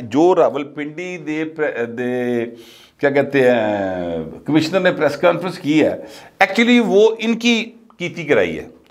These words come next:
वहाँ पर उज़्मा बुखारी साहबा ने ये कहा, बल्कि सॉरी, अज़मा बुखारी, अ, साहबा ने ये कहा कि जनाब, वो, अ, जो हैं अपना मियाँ असलम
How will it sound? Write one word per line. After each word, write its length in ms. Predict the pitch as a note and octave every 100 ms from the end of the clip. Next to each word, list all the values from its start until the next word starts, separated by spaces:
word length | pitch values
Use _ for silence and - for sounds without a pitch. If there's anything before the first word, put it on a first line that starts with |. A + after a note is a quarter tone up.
| B2
वहाँ 160 | F3+
पर 140 | F#3+ G3
उज़्मा 260 | F3+ G3+
बुखारी 320 | F#3+ E3 E3
साहबा 300 | G3 F#3+ F#3
ने 160 | F3+ F3
ये 60 | D#3+
कहा, 440 | D3+ C#3 D3 -
बल्कि 180 | B2+ B2
सॉरी, 300 | B2 C#3+ C#3 C3+
अज़मा 300 | A#2+ C3 D#3+
बुखारी, 400 | D3 A#2 A2+ A#2
अ, 800 | - - - - A2 A#2 A#2 A#2
साहबा 340 | - C3 C#3
ने 100 | C3+
ये 120 | C3
कहा 320 | B2+ A2 A#2 G#2 - - _ -
कि 100 | C#3+
जनाब, 520 | C3+ C#3+ D3 D#3 D#3 D#3+ D#3 - - _ _ _ _ _ _ _ -
वो, 720 | A#2+ A2+ B2 E3+ F3 F3+ E3+ - -
अ, 0 | A2 A#2 A#2+ A#2 A#2 A2+ A2+ A2 A2
जो 100 | A2
हैं 340 | A#2 A#2+ C#3+ C#3+
अपना 760 | B2 C3 C3 C3 A#2+ A2 G2+
मियाँ 360 | G#2 D3 E3+ E3+
असलम 420 | E3 G#3 A3 G3